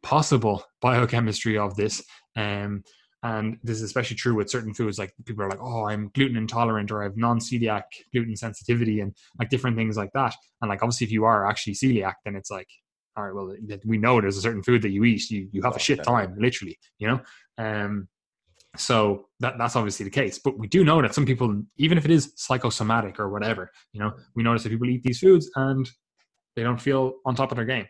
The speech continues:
Speaker 1: That's fine. You, you don't have to eat any s-, types of foods if you don't want to, or if you notice that they result in a performance decrease for you as an individual, you know? Like, you can have a bias towards, you know, we'll call it a paleo style diet or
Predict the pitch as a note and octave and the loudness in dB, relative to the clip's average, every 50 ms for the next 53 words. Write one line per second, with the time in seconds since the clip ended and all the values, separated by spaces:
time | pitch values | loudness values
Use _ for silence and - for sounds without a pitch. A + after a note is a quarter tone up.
0 | _ - D3 C#3+ - - A3 D#3+ A#2+ B2 B2+ D3+ C#3+ C#3+ D3 D3 C3+ D3 F3 F#3+ | _ -12 -10 -10 -4 -2 0 2 2 2 0 0 0 -2 -2 4 4 6 6 6
1 | E3+ B2 - - D#3+ D#3+ - - C#3+ B2+ C3 C#3+ C#3+ A#2+ - - - B2 A#2+ A#2 | 4 2 0 0 0 0 0 -2 -4 -2 2 2 2 2 2 0 0 2 2 2
2 | A2 - - _ _ - - C3+ C3 B2 - B2+ - - C3 B2 A2+ G#2+ A2 A#2+ | 0 -2 -6 _ _ -6 -2 -2 -2 0 -2 -4 0 2 4 4 4 4 2 -4
3 | - - A2+ G#2 - A2+ A2+ A#2 G#2 A2 A#2 A#2+ A#2 - A#2+ A2+ A2 - - - | -6 -6 -8 -2 0 0 0 0 2 2 2 2 2 2 2 2 2 -2 -14 -20
4 | _ - A#2+ A#2 A2 G2 G#2+ G#2+ G#2+ A2 A2+ A#2 A2+ G#2+ - - - G#2+ G2+ G2 | _ -2 2 2 2 2 2 2 2 4 4 4 4 2 0 -4 -6 -6 -6 -6
5 | _ - - _ - A#2 G2+ A#2 A2+ A2 A2 - A#2 A2 A2 G#2 G#2 G#2 G2 - | _ -20 -20 _ -4 -2 0 2 2 0 0 -2 -4 -4 -4 -2 -4 -4 -6 -8
6 | - - _ - A2 - - A#2+ A#2 A2+ G#2+ G2+ - - A#2+ A2+ - - A2+ G#2 | -14 -20 _ -10 -10 -4 0 2 2 2 2 0 -2 -2 -2 -2 -2 -2 -4 -4
7 | - - _ _ - - A2+ G2+ F#2+ G2+ A#2 B2 A#2 A2 G2+ G#2 G#2 G#2 G#2 G#2 | -4 -6 _ _ -4 -2 -2 -2 2 4 4 6 6 4 4 2 2 0 0 0
8 | G2+ G2 F#2+ G2+ A#2+ A2+ G#2 G#2 F2 F#2 _ _ - G#2 G#2 A2+ A#2+ A#2 - _ | -2 -2 0 2 2 2 2 -2 -8 -10 _ _ -8 -2 -2 -2 -2 -2 -6 _
9 | _ - G#2+ G2 C#3 D3 C#3+ C#3+ B2 - - C#3 C#3+ B2 A2 G2+ A#2 B2 C3+ B2+ | _ -10 -2 2 2 2 2 0 -4 -2 -2 -2 0 0 0 0 0 0 0 0
10 | A2+ G2+ - - - - B2+ B2 A#2 A2 G2+ G#2 - _ - - _ - A2 G#2+ | -2 -4 -6 -8 -6 0 2 4 4 4 2 0 -4 _ -20 -20 _ -8 -6 -6
11 | G#2+ A2+ G#2+ A2+ G#2+ - A#2 A2+ G#2 G2+ G2+ - - - A#2+ A#2 A2+ G#2+ G2+ G2 | -6 -4 -4 -6 -4 -2 -2 -2 -2 -2 -6 -8 -4 -2 0 0 2 2 0 -2
12 | - - - A2 G2+ G2+ F#2+ - G#2 G#2+ G#2 F#2+ F#2 F#2+ F#2+ G2 | -2 -4 -4 -4 -4 -4 -4 -4 -4 -4 -4 -6 -8 -10 -10 -12